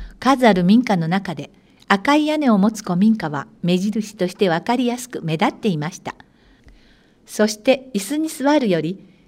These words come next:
膝と膝を突き合わせ、畳や直に座る方が人と人がつながって、出店者さんやお客様、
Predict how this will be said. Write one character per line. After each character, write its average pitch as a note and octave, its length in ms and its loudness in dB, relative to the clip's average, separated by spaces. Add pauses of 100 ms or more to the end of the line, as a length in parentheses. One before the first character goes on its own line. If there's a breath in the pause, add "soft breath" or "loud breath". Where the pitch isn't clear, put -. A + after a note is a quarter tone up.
膝 G3 300 2
と C4 120 2
膝 B3 340 2
を B3+ 60 0
突 A3+ 180 -8
き B3 180 -2
合 A#3 80 2
わ A#3 100 -4
せ、 - 300 -6 (340 soft breath)
畳 A3+ 440 2
や G3 180 0 (200)
直 A3+ 300 0
に F3 180 -2
座 G#3 300 0
る C#4 140 0
方 A#3+ 200 2
が D3+ 220 -4 (460 soft breath)
人 D4 240 0
と D4+ 140 0
人 C#4+ 220 -2
が C4 120 4
つ B3+ 140 -6
な B3+ 160 2
が B3 80 0
っ A#3 80 -4
て、 - 340 -6 (120)
出 F#3 220 -2
店 B3 280 2
者 G3+ 120 -4
さ F#3 180 -4
ん D#3+ 120 -4
や D3+ 180 -6 (220 soft breath)
お F3+ 80 0
客 A3 240 -2
様、 F3 320 -4